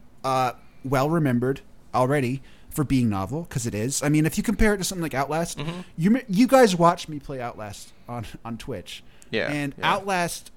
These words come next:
Speaker 1: like, at first I was like, "Oh, what do I do? I don't wanna go. I don't wanna open this door. It's scary." Like, I was
Speaker 2: Yeah,
Speaker 1: tense at
Speaker 2: yeah.
Speaker 1: first. But with that, that whole thing just breaks and falls apart within, like, an hour or two,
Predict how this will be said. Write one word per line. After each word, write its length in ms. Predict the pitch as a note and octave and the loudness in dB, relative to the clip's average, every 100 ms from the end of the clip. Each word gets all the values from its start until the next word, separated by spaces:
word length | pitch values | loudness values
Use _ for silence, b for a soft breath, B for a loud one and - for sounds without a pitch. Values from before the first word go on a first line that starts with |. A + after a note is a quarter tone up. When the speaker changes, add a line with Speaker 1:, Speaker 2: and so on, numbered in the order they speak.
| - | -14
Speaker 1:
like, 220 | - D#3+ - | -8 -8 -4
at 160 | F3 D3+ | -6 -2
first 380 | G#3+ A3+ G3+ F3 | 4 6 4 -2
I 80 | D3+ | -4
was 180 | D3 | -4
like, 200 | D3+ D3 D3 | -4 -6 -8
"Oh, 220 | D3+ C#3+ | -10 -10
what 120 | B2+ D3+ | -10 -12
do 60 | |
I 40 | D#3 | -12
do? 140 | E3+ | -12
I 80 | C#3+ | -12
don't 140 | D3+ | -12
wanna 120 | D#3 | -12
go. 160 | D#3 F3 | -10 -10
I 80 | D#3 | -10
don't 100 | D#3+ | -10
wanna 120 | F#3 | -10
open 180 | F#3 F#3 | -10 -10
this 120 | F3+ | -10
door. 260 | - A3 G#3+ | -10 -14 -14
It's 120 | G3 | -14
scary." 420 | - G#3+ A3+ G3+ | -14 -12 -12 -10
Like, 140 | D3 C#3+ | -10 -8
I 60 | |
was 120 | D3 C#3+ | -6 -4
Speaker 2:
Yeah, 200 | F2 G1+ | -4 -4
Speaker 1:
tense 380 | - G3 D3 - | -6 -6 -8 -12
at 60 | - | -12
Speaker 2:
yeah. 60 | - | -8
Speaker 1:
first. 280 | B2+ G#2+ - B B | -8 -8 -16 B B
But 120 | - G3 | -10 -6
with 200 | F#3+ - - | -6 -8 -8
that, 260 | F3+ - | -6 -6
that 140 | F#3 - | -8 -8
whole 240 | - A3+ | -4 -6
thing 300 | A3 G#3 F3+ | -4 -8 -8
just 180 | C3+ - | -8 -12
breaks 380 | - C3+ C#3 - | -8 -6 -6 -8
and 120 | C3+ | -10
falls 220 | C3+ B2+ | -8 -8
apart 300 | B2 C#3 C3+ | -8 -6 -8
within, 220 | C#3+ C3 D3 | -8 -8 -6
like, 120 | C3 | -6
an 80 | A#2+ | -8
hour 240 | A#2+ A2 | -8 -8
or 80 | G2+ | -10
two, 300 | - G2 F#2+ | -10 -12 -12